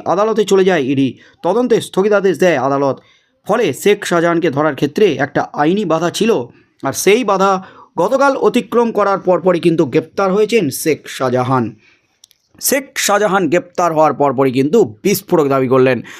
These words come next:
আবারও শুভেন্দু অধিকারী। গতকালই তিনি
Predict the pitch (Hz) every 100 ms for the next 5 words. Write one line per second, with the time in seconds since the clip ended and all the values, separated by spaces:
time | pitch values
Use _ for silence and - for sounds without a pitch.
0 | - - 170 226 240 196 - 165 147 147
1 | 143 135 135 123 131 123 117 110 - -
2 | _ - 143 170 262 277 254 269 269 170